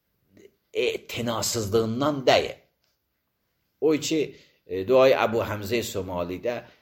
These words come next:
e, İmam Səccad buyurur. Allah Mütəal vədə verib tövbəni qəbul eləsin o cür günahkarlara. Onlar ki,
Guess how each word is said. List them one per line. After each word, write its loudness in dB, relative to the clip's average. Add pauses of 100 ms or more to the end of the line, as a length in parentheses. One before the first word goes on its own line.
(100)
e, -6
İmam -4
Səccad -6
buyurur. -14 (1800)
Allah 8
Mütəal -2
vədə -2
verib 2 (680)
tövbəni 2
qəbul 0
eləsin -4 (200)
o 4
cür -4
günahkarlara. -10 (880)
Onlar 6
ki, 2